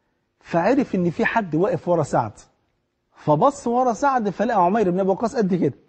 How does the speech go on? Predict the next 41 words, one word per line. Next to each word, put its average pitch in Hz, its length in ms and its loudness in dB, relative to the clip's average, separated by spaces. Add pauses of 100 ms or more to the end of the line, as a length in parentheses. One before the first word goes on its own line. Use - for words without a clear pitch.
(240)
<laughs> - 1300 -16
فراح 170 320 2
قال 190 200 0
له: 170 140 4
"ارجع." 123 280 0 (840)
فعمير 208 420 2
بن 196 100 -2
أبي 202 80 0
وقاص 196 320 -4
إيه؟ 185 260 2 (100)
قال 180 140 2
له 180 100 4
إيه؟ 190 160 0 (140)
يعني 147 240 -2
قال 202 180 0
له: 202 60 2
"يا 214 60 2
رسول 202 260 -2
الله، 196 160 2
لا 214 140 4
تحرمني 208 360 -2
الشهادة." 151 520 0
وراح 196 220 0
معيط. 151 480 -2 (800)
إيه 131 60 -2
ده؟ - 180 -8
اتناشر 208 400 -4
سنة 196 360 -4 (500)
بيقول 160 180 4
له: 196 80 4
"لا 214 120 4
تحرمني 196 400 -2
الشهادة"، 175 580 0
ومعيط، 185 360 2 (280)
وبتستغرب 170 540 -4
ليه؟ 185 180 0 (480)
طب 165 100 2
ما 165 80 2
تبص 196 280 -2
على 160 180 2
أولادنا 156 440 -2